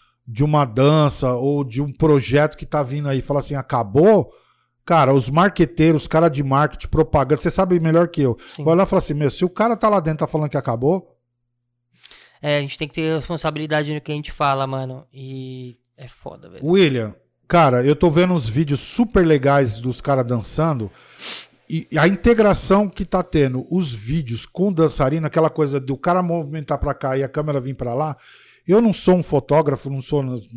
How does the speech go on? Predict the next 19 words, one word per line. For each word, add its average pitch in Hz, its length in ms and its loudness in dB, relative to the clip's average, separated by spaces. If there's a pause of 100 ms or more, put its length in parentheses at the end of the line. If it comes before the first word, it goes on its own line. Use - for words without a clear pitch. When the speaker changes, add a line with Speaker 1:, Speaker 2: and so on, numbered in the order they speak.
(100)
Speaker 1:
tiro 147 180 -8
meus 131 220 -8
fotinhos, 123 480 -10
não. 117 100 -12 (400)
Mas 139 200 2
eu 160 80 6
olhei 160 120 6
e - 40 4
falei - 180 -2
assim, 151 120 -6
"Nossa, 151 260 -4
que 170 100 -8
integração 156 640 -4
linda, 139 340 -4
velho. 82 320 -14 (240)
Olha 139 120 -8
os 135 100 -12
caras 143 240 -8
dançando." 127 580 -10